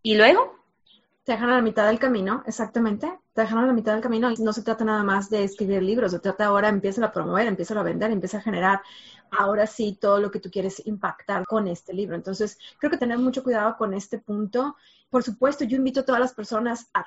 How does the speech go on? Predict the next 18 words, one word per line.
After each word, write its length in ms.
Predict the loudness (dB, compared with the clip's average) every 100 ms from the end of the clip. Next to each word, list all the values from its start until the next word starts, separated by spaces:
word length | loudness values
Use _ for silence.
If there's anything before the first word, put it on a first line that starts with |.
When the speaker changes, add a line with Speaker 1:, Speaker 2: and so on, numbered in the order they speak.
| -2
Speaker 2:
todas 200 | 2 2
las 80 | 0
personas 260 | -4 -4
que 80 | -4
nos 100 | -6
están 200 | -6 -8
escuchando, 360 | -8 -8 -8 -8
que 60 |
si 60 | -4
quieres 160 | -4 -4
escribir 240 | -4 -2
un 100 | 0
libro, 300 | 2 0 0
por 120 | -4
supuesto, 600 | -4 0 0 0 -2 -2 -2
busca 420 | 0 0 0 -2
la 80 | -2
idea, 360 | 0 0 0